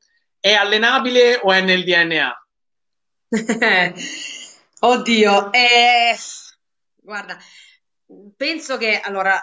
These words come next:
Speaker 2: mm, è un aspetto caratteriale l'aggressività, secondo me. E ovvi-, ovviamente aggressività, eh, sportiva parliamo, <clears throat> perché sul tappeto ci vuole la giusta aggressività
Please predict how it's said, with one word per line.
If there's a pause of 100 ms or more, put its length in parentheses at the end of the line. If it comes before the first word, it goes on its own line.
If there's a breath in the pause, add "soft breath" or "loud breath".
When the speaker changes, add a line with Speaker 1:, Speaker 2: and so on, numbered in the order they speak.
(260)
Speaker 2:
mm,
è
un
aspetto
caratteriale
l'aggressività, (100)
secondo
me. (320 loud breath)
E
ovvi-,
ovviamente
aggressività, (460)
eh,
sportiva
parliamo,
<clears throat>
perché
sul
tappeto
ci
vuole
la
giusta
aggressività